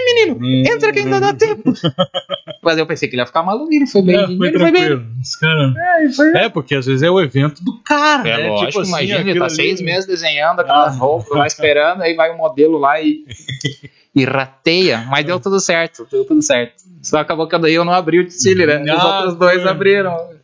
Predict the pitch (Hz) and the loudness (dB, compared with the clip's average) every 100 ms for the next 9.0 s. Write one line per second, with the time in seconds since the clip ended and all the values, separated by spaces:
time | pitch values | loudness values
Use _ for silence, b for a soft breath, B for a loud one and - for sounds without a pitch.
0 | 151 139 131 151 156 156 156 139 139 123 | -2 -2 0 2 2 2 -2 -2 0 0
1 | 120 131 135 131 - 113 107 - _ - | 0 0 0 2 2 2 2 -6 _ -2
2 | 139 139 165 - 208 220 226 208 233 240 | 0 0 -2 0 0 0 0 0 -2 -2
3 | 254 196 185 - - 190 214 220 220 214 | -2 0 -2 -2 0 2 4 4 4 4
4 | 208 190 180 180 185 180 180 170 156 156 | 2 2 4 4 6 4 2 -2 -4 -10
5 | 156 131 151 147 - 175 151 160 156 - | -18 -6 -4 -2 -2 -2 -2 -4 -6 -2
6 | 165 170 165 156 151 151 156 156 156 160 | 0 2 0 0 -2 0 0 0 -2 -2
7 | 139 156 160 151 156 156 147 139 139 151 | 0 0 0 0 0 0 0 0 0 -4
8 | - 131 139 139 143 151 156 117 220 117 | 0 2 4 4 2 2 0 -2 -2 0